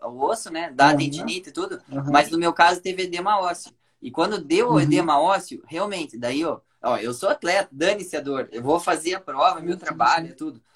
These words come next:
Speaker 1: Mas chegou uma
Speaker 2: Aham.
Speaker 1: hora, bom, eu não conseguia mais correr, né? Porque começou a quebrar o osso, que dá, começa a dar o edema,
Speaker 2: Sim.
Speaker 1: enfraquece o osso, eu acho, né, Matheus? Você vai me explicar
Speaker 2: Aham.
Speaker 1: melhor?
Speaker 2: É,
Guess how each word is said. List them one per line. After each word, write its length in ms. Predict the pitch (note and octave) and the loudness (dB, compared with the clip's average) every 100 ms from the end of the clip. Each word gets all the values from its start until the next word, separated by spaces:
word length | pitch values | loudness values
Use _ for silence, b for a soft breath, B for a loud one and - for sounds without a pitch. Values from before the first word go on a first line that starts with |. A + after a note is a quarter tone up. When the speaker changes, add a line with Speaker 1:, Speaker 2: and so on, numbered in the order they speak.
| _ _ | _ _
Speaker 1:
Mas 320 | C3+ D3+ F#3 | 2 2 2
chegou 220 | F#3+ F3 | -4 -4
uma 180 | C#3 D#3 | 0 2
Speaker 2:
Aham. 40 | |
Speaker 1:
hora, 280 | D#3 E3+ G#3 | 4 2 0
bom, 300 | C4 G#3 B2 A2 A#2+ | -4 -4 -4 -8 -8
eu 60 | |
não 120 | C3+ C3+ | -6 -6
conseguia 360 | D#3 - C3+ | -6 -2 0
mais 200 | D#3 E3 | 0 -2
correr, 300 | - E3 A#3 | 0 -2 -2
né? 220 | A3+ A#2+ - _ | -4 -6 -8 _
Porque 280 | C3+ A#2 C#3 | -10 -2 -2
começou 440 | D3 C#3+ - D3 D#3 | 0 -2 2 6 6
a 80 | E3 | 4
quebrar 380 | - D3+ D3 D#3 | -2 2 4 4
o 60 | |
osso, 340 | G3+ G#3 - A#2+ | 4 2 -2 -14
que 180 | - B2+ | -14 -6
dá, 260 | B2 B2 | 0 0
começa 360 | A#2 C3+ C#3+ D3 | -2 -4 -4 0
a 20 | |
dar 140 | C#3 | 4
o 40 | C#3+ | 4
edema, 360 | C3 D3 D#3+ | 2 -4 -2
Speaker 2:
Sim. 20 | D#3+ | -4
Speaker 1:
enfraquece 540 | D3+ C#3+ D3+ D#3+ - | -4 -6 -4 -4 -2
o 60 | C#3+ | -2
osso, 220 | F#3 F3 | -2 0
eu 40 | |
acho, 240 | D#3+ G3 F3+ | 0 -2 -6
né, 120 | F3 | -6
Matheus? 280 | F3 C#3 B2 | -6 -10 -8
Você 60 | |
vai 120 | C3+ C#3+ | 0 0
me 60 | |
explicar 340 | D3 C#3+ C#3+ D3 | 2 -2 0 -2
Speaker 2:
Aham. 40 | |
Speaker 1:
melhor? 320 | C3 C3+ - _ _ B | 0 -2 -2 _ _ B
Speaker 2:
É, 60 | - | -18